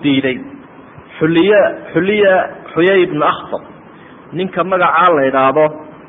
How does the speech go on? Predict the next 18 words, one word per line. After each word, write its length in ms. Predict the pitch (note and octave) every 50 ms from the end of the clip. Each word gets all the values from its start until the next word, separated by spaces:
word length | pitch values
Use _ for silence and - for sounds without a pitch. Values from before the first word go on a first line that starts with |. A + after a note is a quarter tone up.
| - - - - - -
xullidiis, 460 | - D#3+ F3 F#3 F3+ D3+ C3 A2 - - - - - - - - - - - - -
macnaha 360 | - - B2+ C3 C#3 C3 -
Safiya 320 | - D3 D3 - E3 F#3 E3+ E3
aabbaheed 360 | D#3 - D3+ E3+ D#3+ D#3 C#3+ B2+ G2+
wey. 120 | F2 - - - - - - - - - - - - - - - - - - - -
Ninkan 280 | - A3+ - - A3
uu 100 | G#3 G#3
leeyahay 240 | G#3+ G#3+ G#3+ G#3+ G#3
nebigu 240 | G#3+ G#3 G3 F#3+ F3
ha 100 | F#3 G3
la 120 | G3+ F#3
dilo, 240 | D#3 - D#3+ D3+ D3 C#3+ -
Safiyadaasay 640 | D#3+ - - F3 G3 G3+ F#3+ E3+ D#3 - - F#3 F3
wada 180 | D#3 C#3 C3+
joogeen. 440 | C3 C3 - B2+ B2 B2 A#2+ A2 G#2+ - - - - - - - - - - - - - - - - - - - - - - - - - - - - - - - - - - -
Dabeedna 300 | C3+ D3+ D#3+ E3 G3+ G3+
kolkii 360 | - A3 G#3 G#3 G#3 G#3 G#3 G3+ F#3+ - - - - - - - - - -
gabadhii 540 | D3 E3+ F#3+ F#3+ F#3+ G3+ G3+ G3+ G3+ F3